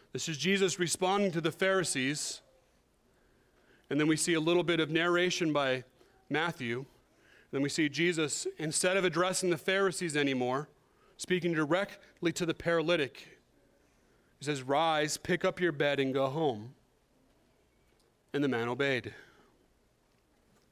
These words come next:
Jesus knew that in the ears and the eyes of those around him in that room,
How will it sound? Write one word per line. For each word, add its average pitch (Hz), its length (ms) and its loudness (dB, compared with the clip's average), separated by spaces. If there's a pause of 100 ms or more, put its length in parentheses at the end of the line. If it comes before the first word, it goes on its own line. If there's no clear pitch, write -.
(1700)
Jesus 202 520 2
knew 180 560 2 (1600)
that 147 140 0
in 151 120 4
the 175 220 2
ears 202 340 2
and 185 80 2
the 185 60 2
eyes 180 380 2
of 160 140 -6
those 185 400 2
around 185 420 0
him 185 140 -4
in 180 80 0
that 156 240 2
room, 156 360 2